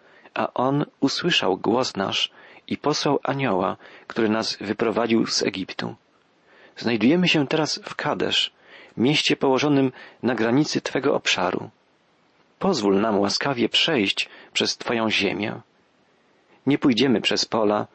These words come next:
ani winnice i nie będziemy pić wody ze studni. Chcemy jedynie skorzystać z drogi królewskiej i nie zboczymy ani na prawo, ani na lewo,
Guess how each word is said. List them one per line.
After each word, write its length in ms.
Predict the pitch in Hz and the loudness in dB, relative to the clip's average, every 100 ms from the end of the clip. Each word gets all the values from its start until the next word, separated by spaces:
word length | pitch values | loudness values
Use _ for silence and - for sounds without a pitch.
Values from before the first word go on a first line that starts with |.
| - - - | -20 -20 -10
ani 300 | 104 117 120 - | 0 2 2 0
winnice 680 | 101 123 110 98 - 104 - _ - - - | 2 4 4 2 -2 -4 -8 _ -20 -20 -10
i 80 | - | 0
nie 120 | 120 | 2
będziemy 400 | 123 135 135 170 | 4 2 4 2
pić 300 | 147 160 147 | 2 -2 -2
wody 280 | 104 147 95 | 0 0 -2
ze 120 | 90 | -2
studni. 520 | 92 - 107 - 110 113 _ _ _ _ - - | -4 -4 -6 -6 -10 -12 _ _ _ _ -20 -20
Chcemy 360 | - - 139 123 | -8 -2 2 4
jedynie 360 | 107 117 147 | 4 4 2
skorzystać 640 | 117 - 127 170 - 127 - | 2 0 0 0 -2 -2 -2
z 160 | - - | -6 -4
drogi 320 | - 147 98 | -2 -2 -2
królewskiej 680 | - - 110 - - 113 117 _ - - - | -2 -2 0 0 0 -2 -2 _ -20 -20 -8
i 100 | - | 0
nie 140 | 123 131 | 2 4
zboczymy 580 | 113 123 - 165 151 143 - - | 2 0 4 4 4 2 -6 -14
ani 240 | - 165 165 | -4 0 0
na 120 | 170 | 0
prawo, 500 | - 254 190 190 208 - - - - | -2 -2 -2 -2 -6 -8 -20 -16 -6
ani 200 | 151 156 | 0 2
na 120 | 151 | 2
lewo, 420 | 139 90 104 104 | 2 0 -2 -6